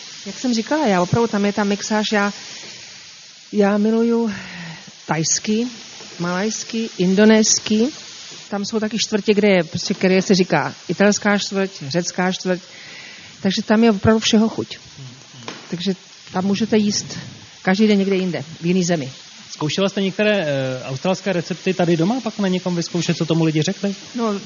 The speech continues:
Speaker 1: jako moje oblíbená je australská národní dýňová polívka, kterou teď jsem zrovna vařila pro kamarády dole v hospodě.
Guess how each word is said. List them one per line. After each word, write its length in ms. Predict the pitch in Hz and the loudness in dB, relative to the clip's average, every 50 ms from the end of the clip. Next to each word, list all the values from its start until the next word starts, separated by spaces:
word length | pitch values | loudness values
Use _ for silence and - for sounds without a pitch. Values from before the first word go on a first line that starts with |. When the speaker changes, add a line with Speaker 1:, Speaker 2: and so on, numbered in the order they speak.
| 165 160 147 - | -10 -12 -10 -6
Speaker 1:
jako 260 | - 185 185 - 220 208 | -4 -4 -2 0 2 2
moje 340 | 202 208 220 226 220 196 180 - - - | 4 4 4 4 2 2 -2 -6 -10 -8
oblíbená 540 | - 165 160 196 202 185 214 208 208 208 | -4 -2 0 0 2 2 2 2 2 2
je 140 | 208 202 202 | 2 0 0
australská 760 | - 190 190 185 - 208 208 208 196 - - - 214 208 202 | -2 -4 -4 -6 -6 -6 -6 -6 -6 -8 -6 -4 -2 -2 0
národní 540 | 196 190 180 185 196 202 196 185 202 202 196 | 0 0 0 0 0 0 -2 0 -2 -2 0
dýňová 460 | 165 170 170 180 185 196 196 202 202 | 0 2 2 4 4 4 4 2 2
polívka, 560 | 196 - 190 190 208 233 - - - - - - - - - - - - - - - - - | 4 4 2 2 2 -2 -6 -10 -10 -10 -10 -10 -14 -20 -20 -20 -20 -20 -20 -20 -20 -20 -12
kterou 160 | - 185 180 | -10 -8 -6
teď 160 | 175 190 180 | -6 -6 -6
jsem 160 | - 220 208 | -4 -2 0
zrovna 300 | 196 196 202 208 220 226 | 2 2 2 4 2 2
vařila 360 | 202 202 202 190 208 202 202 190 | 2 0 0 0 0 -2 -2 -2
pro 160 | 196 196 190 | -2 -4 -4
kamarády 520 | 143 196 190 190 190 190 190 196 202 196 | -4 -2 -2 -2 0 0 2 2 2 2
dole 220 | 185 190 185 202 185 | 4 2 2 2 0
v 40 | |
hospodě. 540 | 170 180 170 - - 180 165 156 160 165 214 | 0 -2 -4 -4 -4 -4 -4 -4 -4 -6 -8